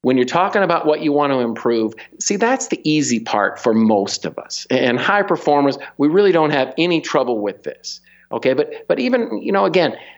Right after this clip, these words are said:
people who are just trying to climb that ladder, it's gonna be pretty simple if you force the thought to, "What's the one thing in the upcoming twenty-four hours I most want to improve?" So really try to prioritize.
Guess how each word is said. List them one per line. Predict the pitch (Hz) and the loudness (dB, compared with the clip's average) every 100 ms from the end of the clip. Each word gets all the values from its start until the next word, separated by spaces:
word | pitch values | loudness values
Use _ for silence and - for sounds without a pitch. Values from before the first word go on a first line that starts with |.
| - | -4
people | 208 214 196 | -2 0 2
who | 196 | 4
are | 160 | 4
just | 143 156 - | 2 -2 -4
trying | - - 165 165 180 160 143 | -6 0 2 2 2 0 0
to | 131 | -4
climb | - - 135 135 123 | -6 -4 -2 -2 -2
that | 110 - | -4 -4
ladder, | 110 113 104 87 - | -2 0 -2 -4 -8
it's | 123 - | -8 -2
gonna | 233 247 | 0 2
be | 180 | -2
pretty | - 170 143 | -2 -2 0
simple | - 147 127 117 - | 0 -2 -2 -4 0
if | 175 202 - | 2 2 0
you | 202 | -6
force | - 170 175 170 | -2 2 2 0
the | 143 | -4
thought | 135 131 123 120 - | 0 2 2 0 -4
to, | 127 113 113 113 - - | 0 0 0 -6 -18 -2
"What's | 127 127 | 0 0
the | - 107 | -2 -2
one | 107 127 170 196 | 0 2 2 0
thing | - 147 139 135 | -2 0 0 -2
in | 131 | -4
the | 110 110 | 0 0
upcoming | 139 - 160 156 | 0 -2 -2 -2
twenty-four | 147 131 143 151 165 131 | -2 0 0 2 2 4
hours | 104 98 104 - - - | 2 2 -2 -4 -18 -6
I | 117 123 | -2 2
most | 123 127 143 - | 2 2 0 -2
want | 123 123 117 - | -2 0 -2 -4
to | 123 | -4
improve?" | 110 95 110 90 - _ - - - | -2 -2 -2 -2 -8 _ -20 -20 -6
So | - | 0
really | 147 285 294 | 2 2 0
try | - 196 | 0 0
to | |
prioritize. | 147 147 135 143 139 131 110 113 | 0 0 2 2 2 -2 -2 -4